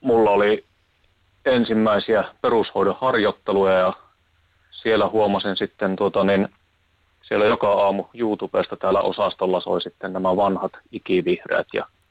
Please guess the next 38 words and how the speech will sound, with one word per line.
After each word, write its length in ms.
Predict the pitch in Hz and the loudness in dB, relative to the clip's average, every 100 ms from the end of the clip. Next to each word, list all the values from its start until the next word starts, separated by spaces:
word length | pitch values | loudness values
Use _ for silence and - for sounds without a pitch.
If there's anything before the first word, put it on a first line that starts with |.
| _ _ _ _ _ _ _ _ _ _ | _ _ _ _ _ _ _ _ _ _
sitten 300 | - - 101 | -14 -8 -4
kun 100 | 104 | -4
pari 320 | - 123 117 | -2 0 2
viikkoa 380 | 107 107 - 110 | 2 0 0 -4
sitä 180 | - 110 | -2 -4
kuuntelin, 600 | - 117 104 98 95 95 | 0 0 2 2 0 -2
niin 120 | 95 | -6
mulla 240 | - 101 110 | -4 -2 0
itselläni 440 | 110 107 98 95 | 0 0 0 0
alkoi 240 | 92 95 92 | -2 -2 -2
vähän 220 | 92 92 | -2 -2
mennä 180 | 90 92 - | -4 -6 -2
hermo, 280 | 95 92 90 | -2 0 -4
kun 140 | - | -4
rupesin 380 | 98 98 98 92 | -4 -2 -6 -4
miettimään, 500 | 98 90 - 92 92 | -4 -4 -6 -6 -6
että 120 | - | -8
jos 160 | - - | -16 -4
joutuisin 420 | 104 98 95 95 | -2 -2 -4 -4
viettämään 420 | 101 95 - 101 | -2 -2 -4 -4
oman 280 | 104 98 92 | 0 0 0
vanhuuteni 600 | 92 87 - - 92 92 - _ _ _ _ | -2 -6 -10 -8 -4 -6 -8 _ _ _ _
semmoisessa 420 | - 101 101 - | -2 0 0 -2
paikassa, 460 | - 92 90 - 101 | -2 -2 -2 -4 -4
missä 260 | 95 - | -4 -4
niin 140 | 95 92 | -4 -2
kun 280 | 98 95 - | -2 -4 -4
soi 160 | 101 | -4
koko 260 | - 101 101 | -2 -2 0
ajan 140 | 90 | 0
samaa 280 | 92 104 95 | 0 0 2
musiikkia, 440 | 92 87 92 - | 0 -2 -6 -6
eikä 160 | 92 - | -8 -8
siellä 180 | - 90 | -8 -6
kunnioiteta 640 | - 98 95 90 90 92 | -2 0 0 -2 -4 -6
vähän 200 | 92 87 | -6 -6
niin 100 | 87 | -8
kun 200 | - 92 | -12 -14